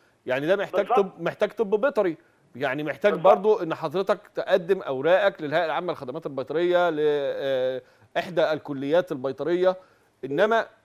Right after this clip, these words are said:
Speaker 1: علشان وزارة الزراعة تتبنى الموضوع ده، في جهات أخرى لازم تجيزه. وزارة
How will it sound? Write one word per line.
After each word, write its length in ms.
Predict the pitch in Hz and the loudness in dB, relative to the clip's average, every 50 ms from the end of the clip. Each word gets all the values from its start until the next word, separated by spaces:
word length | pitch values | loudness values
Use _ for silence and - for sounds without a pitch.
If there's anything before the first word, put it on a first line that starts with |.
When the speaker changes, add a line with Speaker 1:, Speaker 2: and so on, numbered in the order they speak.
| _ _ _ | _ _ _
Speaker 1:
علشان 400 | 123 127 135 147 156 - 220 233 | -2 0 0 0 0 0 0 0
وزارة 240 | 226 190 151 214 214 - | -2 -2 -2 -4 -4 -4
الزراعة 260 | 180 143 175 196 196 | -6 -2 -2 -2 -2
تتبنى 420 | 180 185 143 160 156 190 226 220 208 | -2 -4 -6 -2 -2 -2 -2 -2 -2
الموضوع 320 | 196 180 180 175 202 214 | -2 -2 -2 0 0 0
ده، 220 | 196 220 233 226 - _ _ _ _ | 2 0 -2 -2 -4 _ _ _ _
في 140 | - 233 220 | -12 -8 -6
جهات 300 | 196 180 185 233 - - | -4 -2 -2 -4 -4 0
أخرى 380 | - 240 220 226 220 208 202 | 0 0 0 0 0 -2 0
لازم 260 | 196 220 226 226 220 | 2 2 0 0 -4
تجيزه. 460 | - - 165 - 240 247 180 135 117 - _ _ _ _ _ _ 427 - - - | -4 -4 -4 -2 -4 -4 -4 -6 -10 -14 _ _ _ _ _ _ -10 -8 -8 -6
وزارة 200 | 131 147 220 214 | -2 -2 -2 -2